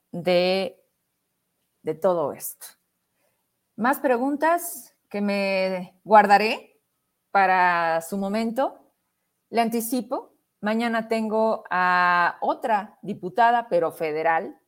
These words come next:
morenista, por primera vez aquí, Benelli, Benelli Hernández. También, también cosas interesantes que platicar con ella. Pero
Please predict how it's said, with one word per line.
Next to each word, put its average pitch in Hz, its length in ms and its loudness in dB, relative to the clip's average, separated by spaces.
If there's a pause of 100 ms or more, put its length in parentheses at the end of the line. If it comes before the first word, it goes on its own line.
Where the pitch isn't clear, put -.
(200)
morenista, 190 1000 -6
por 214 180 -6
primera 220 380 0
vez 196 200 -6
aquí, 196 400 -12
Benelli, 196 720 -6 (600)
Benelli 233 760 -4 (1040)
Hernández. 196 1120 2 (320)
También, 233 560 -4 (300)
también 214 340 -4
cosas 208 320 -4
interesantes 185 680 -6
que 208 120 -4
platicar 170 720 -2 (180)
con 151 280 -6
ella. 135 340 -14 (680)
Pero 262 720 8